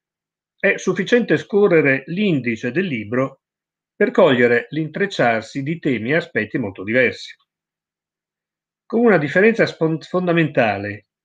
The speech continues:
rispetto al calendario civile re-, relativo all'Italia curato, curato molto bene,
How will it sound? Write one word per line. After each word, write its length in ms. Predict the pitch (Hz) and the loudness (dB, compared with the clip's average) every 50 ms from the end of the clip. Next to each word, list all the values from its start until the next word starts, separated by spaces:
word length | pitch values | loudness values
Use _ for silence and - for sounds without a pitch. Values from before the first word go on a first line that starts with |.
| _ _ | _ _
rispetto 560 | - 135 135 131 - - 156 156 156 - 156 | -8 -8 -8 -6 -2 0 0 0 0 0 0
al 100 | 131 123 | 0 0
calendario 580 | - - 139 135 139 143 131 135 160 160 156 139 | 0 -2 -2 0 0 -2 0 2 2 2 2 0
civile 600 | 135 - - 135 139 151 156 151 147 143 135 131 - - - 127 | -4 -4 -6 -4 -2 -2 0 2 2 2 2 0 -2 -8 -12 -8
re-, 240 | 127 135 135 135 131 | -4 -2 -2 -2 -2
relativo 520 | 131 135 131 131 143 139 135 139 160 143 143 | -4 -4 -2 0 0 0 0 0 0 0 2
all'Italia 760 | 135 127 123 123 151 143 151 151 147 139 135 131 123 123 - _ _ _ _ _ _ _ _ _ _ _ _ _ _ _ _ _ | 2 0 0 2 2 4 4 4 2 2 2 2 0 0 -4 _ _ _ _ _ _ _ _ _ _ _ _ _ _ _ _ _
curato, 840 | - 147 143 139 156 151 156 147 143 - - 143 135 135 131 123 | -8 -4 0 2 4 4 4 4 2 0 0 0 0 0 0 -2
curato 300 | - 160 151 165 160 160 | -2 0 2 2 4 4
molto 280 | 147 160 160 156 160 139 | 2 2 0 0 0 0
bene, 500 | 131 143 135 120 110 107 104 107 - | 2 2 2 2 0 -2 -6 -8 -12